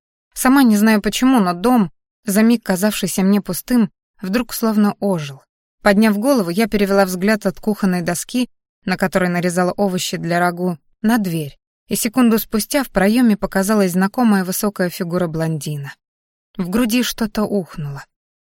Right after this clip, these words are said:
Я выдохнула с облегчением, только теперь осознав,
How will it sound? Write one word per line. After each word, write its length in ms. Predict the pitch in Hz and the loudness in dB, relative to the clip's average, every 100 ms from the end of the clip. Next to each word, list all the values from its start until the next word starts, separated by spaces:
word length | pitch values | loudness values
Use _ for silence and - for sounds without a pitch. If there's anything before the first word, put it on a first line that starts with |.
| _ | _
Я 200 | 190 240 | -2 0
выдохнула 480 | 277 220 - 208 196 | 0 0 0 0 0
с 120 | - | -2
облегчением, 800 | 185 196 - 247 240 165 147 - _ - | -4 -4 -4 0 0 0 -6 -12 _ -4
только 240 | 247 262 | -4 -2
теперь 300 | 269 220 196 | -4 -2 -2
осознав, 520 | 151 170 180 226 208 | -4 -4 -2 -2 -4